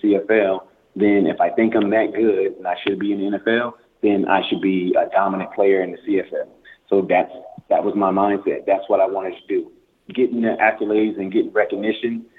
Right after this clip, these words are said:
that's a, a plus. Now that I'm older and I got it, yeah, I get to talk junk to some of the younger players and tell them, "Hey,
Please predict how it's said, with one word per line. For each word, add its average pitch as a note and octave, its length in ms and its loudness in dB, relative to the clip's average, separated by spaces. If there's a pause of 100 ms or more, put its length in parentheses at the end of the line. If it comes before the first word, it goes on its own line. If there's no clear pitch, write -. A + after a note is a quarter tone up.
(260)
that's G#2+ 300 2
a, G#2 380 0
a F#2 60 4
plus. A2+ 400 0
Now A2 260 -2
that G#2+ 160 0
I'm G2 120 -6
older A2+ 520 0
and F#2+ 100 -12
I F2+ 160 -8
got G#2 260 2
it, B2+ 200 0
yeah, A2 240 2
I F2 60 -2
get G2 180 -8
to - 60 -8
talk - 340 -2
junk - 240 -8
to - 120 -20
some F#2+ 140 -4
of F2+ 80 -6
the E2 320 -2
younger F#2 260 2
players F#2+ 520 2
and E2+ 200 -18 (120)
tell F#2+ 160 2
them, F2+ 140 -4
"Hey, G2 280 2